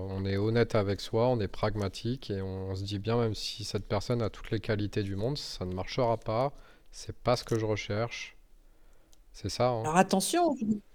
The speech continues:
Speaker 2: il peut y avoir, je, je disais tout à l'heure, euh, on rencontre des gens, ça nous tombe dessus. Des fois, ça te tombe dessus, tu tombes amoureux, waouh, euh,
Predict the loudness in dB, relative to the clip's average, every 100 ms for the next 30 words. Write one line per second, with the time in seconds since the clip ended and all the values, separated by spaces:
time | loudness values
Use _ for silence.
0 | -20 0 2 8 10 12 12 12 10 8
1 | -4 0 2 2 4 4 4 4 2 0
2 | 2 6 8 8 6 0 -12 -8 -6 -6
3 | 2 4 6 6 6 4 4 4 4 4
4 | 4 4 2 6 6 8 4 4 4 2
5 | -2 -2 -8 0 2 4 2 2 2 2
6 | -2 -4 -4 -4 0 2 4 4 4 6
7 | 6 4 0 0 2 2 4 2 2 2
8 | 0 0 2 2